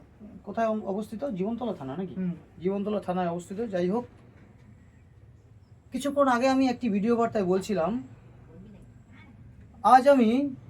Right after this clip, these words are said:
Speaker 1: আমি অর্থাৎ কবি সুব্রত মিত্র আমার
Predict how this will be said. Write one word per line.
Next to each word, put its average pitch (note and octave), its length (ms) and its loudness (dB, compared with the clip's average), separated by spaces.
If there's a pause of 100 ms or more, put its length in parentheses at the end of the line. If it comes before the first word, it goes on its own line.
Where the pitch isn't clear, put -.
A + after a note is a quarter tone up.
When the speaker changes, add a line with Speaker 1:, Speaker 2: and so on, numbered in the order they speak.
(1300)
Speaker 1:
আমি B3 240 6
অর্থাৎ A3+ 460 2 (440)
কবি G#3+ 200 -2
সুব্রত A#3+ 360 2
মিত্র G3+ 400 -2 (1500)
আমার B3 340 6